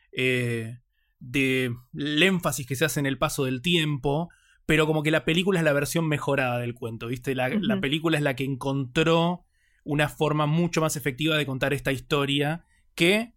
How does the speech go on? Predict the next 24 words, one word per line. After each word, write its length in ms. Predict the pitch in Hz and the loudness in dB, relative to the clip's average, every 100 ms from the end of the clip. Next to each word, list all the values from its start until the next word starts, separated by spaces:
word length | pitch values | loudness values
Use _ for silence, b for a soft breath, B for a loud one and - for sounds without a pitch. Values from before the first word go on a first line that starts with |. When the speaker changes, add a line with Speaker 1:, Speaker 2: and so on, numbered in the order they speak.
| - | -16
Speaker 1:
me 300 | 131 135 135 | -6 -2 0
sorprendió 1040 | 160 147 123 147 156 175 202 226 240 233 _ | 2 0 0 0 2 4 4 2 0 -4 _
en 320 | 139 135 131 131 | -6 -4 -2 -2
algunos 400 | 131 180 180 - | -2 0 -2 0
casos, 920 | 185 185 - 190 170 147 131 - - | -2 0 -2 0 0 0 -4 -6 -8
eh, 180 | 139 131 | -8 -4
en 180 | 147 143 | -2 -2
su 200 | 139 156 | -4 -4
mayoría, 440 | 147 143 143 147 208 | -2 -2 0 0 2
el 100 | 170 | 2
noventa 420 | 156 185 220 214 | 2 2 2 2
por 140 | 160 | 0
ciento 260 | - 202 196 | 0 -2 0
es 100 | - | -2
súper 720 | - - 202 - 190 190 - _ | -6 -4 -4 0 0 0 -4 _
fiel. 420 | 175 160 123 117 | 0 2 0 -4
Speaker 2:
Ujú. 100 | b b b b | b b b b
Speaker 1:
Incluso 800 | 143 147 247 180 196 185 185 156 | -2 0 2 2 2 2 0 2
cuando 380 | 143 143 139 | 0 0 -2
mencionan 760 | 135 135 131 - 175 170 156 143 | -2 -2 -4 0 2 2 2 0
la 100 | 131 | 0
armónica 640 | 135 143 160 165 147 135 | 0 0 0 2 0 -2
de 120 | 127 123 | -2 -2
Jack, 640 | - 160 170 185 - - | 0 2 2 -2 -10 -18